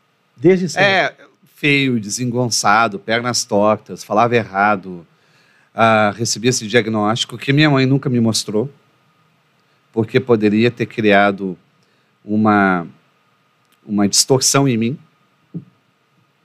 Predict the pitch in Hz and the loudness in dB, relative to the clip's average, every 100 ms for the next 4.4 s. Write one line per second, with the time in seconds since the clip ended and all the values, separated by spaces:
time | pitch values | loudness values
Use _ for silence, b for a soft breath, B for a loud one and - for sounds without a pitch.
0 | _ _ - 113 104 110 123 123 - - | _ _ -10 -4 0 4 2 0 -12 0
1 | 143 143 131 113 - 117 120 107 98 87 | 0 0 -8 -16 -14 -8 -6 -6 -8 -12
2 | 110 107 107 143 170 _ _ _ _ _ | -14 -16 -20 -20 -20 _ _ _ _ _
3 | _ - 110 107 101 - 101 98 95 95 | _ -4 -2 0 -4 0 0 0 -2 -4
4 | 92 92 92 | -2 0 0